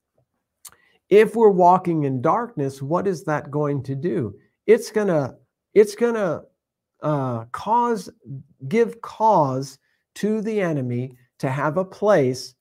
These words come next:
for condemnation, okay? See, uh, according to Romans eight, chapter one, "There is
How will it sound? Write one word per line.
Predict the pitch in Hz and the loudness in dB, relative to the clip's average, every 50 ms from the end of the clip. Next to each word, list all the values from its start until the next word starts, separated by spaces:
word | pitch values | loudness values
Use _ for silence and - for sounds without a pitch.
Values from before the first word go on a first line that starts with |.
| _ _ _ | _ _ _
for | - 139 | -8 -8
condemnation, | 123 - - - 147 139 135 135 131 139 135 135 131 123 117 104 101 - - 107 107 - _ _ _ _ _ _ - | -8 -6 -2 0 0 2 2 0 -2 -2 -2 -2 -2 -2 -4 -6 -8 -12 -14 -18 -18 -20 _ _ _ _ _ _ -10
okay? | 123 117 - 127 117 123 127 143 - _ _ _ _ _ _ _ _ | -8 -6 -4 -2 -2 -2 -2 -4 -8 _ _ _ _ _ _ _ _
See, | - - 202 208 208 190 190 - - _ _ _ _ _ _ _ _ _ _ _ _ _ _ | -2 2 2 2 2 2 -2 -6 -14 _ _ _ _ _ _ _ _ _ _ _ _ _ _
uh, | - 165 151 151 143 135 | 4 4 6 6 4 4
according | 120 - - 208 226 226 214 190 | 2 2 4 6 6 8 6 4
to | 151 156 | 4 2
Romans | 160 175 175 180 165 147 147 143 - | 2 4 4 4 2 2 0 -2 0
eight, | 151 156 156 | -2 -2 -2
chapter | 156 - 151 143 135 - 135 127 | -2 -4 -4 -6 -4 -6 -6 -6
one, | 123 117 151 180 185 156 127 117 110 113 _ _ _ - | -2 2 4 4 4 4 2 -2 -6 -12 _ _ _ -2
"There | 151 156 147 160 | 2 2 4 4
is | 170 175 160 160 | 2 0 -2 -4